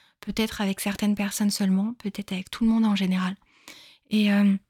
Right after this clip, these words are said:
je voudrais qu'aucun frein ne puisse avoir suffisamment de pouvoir sur vous pour vous empêcher d'être heureux, pour vous empêcher d'être vous,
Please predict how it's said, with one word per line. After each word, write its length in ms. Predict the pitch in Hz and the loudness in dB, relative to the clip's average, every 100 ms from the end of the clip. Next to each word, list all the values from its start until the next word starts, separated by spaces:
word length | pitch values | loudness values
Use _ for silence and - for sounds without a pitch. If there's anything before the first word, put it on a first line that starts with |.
| _ _ _ _ _ _ _ _ | _ _ _ _ _ _ _ _
je 120 | - | -2
voudrais 240 | 226 240 254 | 0 2 2
qu'aucun 320 | - 277 254 | 2 0 0
frein 300 | - - 220 _ _ _ _ _ - | 0 -4 -6 _ _ _ _ _ -4
ne 120 | 220 | -2
puisse 240 | 214 240 240 | 0 0 2
avoir 280 | 214 220 | 2 0
suffisamment 580 | - - - - 240 233 | -2 -4 -4 0 2 2
de 40 | 226 | 2
pouvoir 380 | - 254 262 | -2 0 0
sur 180 | - 220 | 0 -4
vous 200 | 196 208 - _ _ _ _ - | -6 -8 -14 _ _ _ _ -10
pour 140 | 220 | -2
vous 200 | 220 226 | 4 6
empêcher 400 | 233 233 226 240 | 4 4 2 2
d'être 280 | 220 - 214 | 0 -2 -6
heureux, 200 | 196 190 _ _ _ _ _ _ | -6 -10 _ _ _ _ _ _
pour 120 | - | -8
vous 160 | 214 214 | -2 2
empêcher 300 | 214 220 247 | 2 2 2
d'être 320 | 240 220 214 | 2 0 -2
vous, 200 | 196 196 | -2 -2